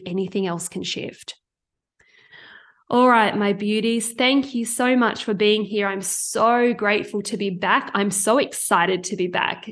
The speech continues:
We're going to be doing a podcast every week from now on. I have an absolute mountain of topics to speak about. So one more thing I wanted to mention, if you feel like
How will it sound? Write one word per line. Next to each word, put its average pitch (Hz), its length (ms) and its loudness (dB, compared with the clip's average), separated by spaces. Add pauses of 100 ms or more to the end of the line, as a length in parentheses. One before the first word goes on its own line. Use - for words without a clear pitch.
(100)
We're 208 120 0
going 208 240 0
to 214 80 -10
be 220 80 -2
doing 202 200 2
a 196 60 -2
podcast 185 560 -4
every 190 280 -2
week 175 320 -2
from 214 220 0
now 202 280 2
on. 208 240 4
I 202 100 0
have 190 480 -2
an - 320 -8
absolute 196 840 2
mountain 196 800 0
of 185 140 -6
topics 190 460 -4
to 190 100 -8
speak 190 320 -2
about. - 280 -2 (800)
So 226 600 6 (960)
one 277 260 6
more 294 160 4
thing 254 220 -2
I 220 60 2
wanted 208 360 -4
to 226 120 -8
mention, 214 680 0
if 269 320 -2
you 254 800 2
feel 339 560 0
like 208 560 2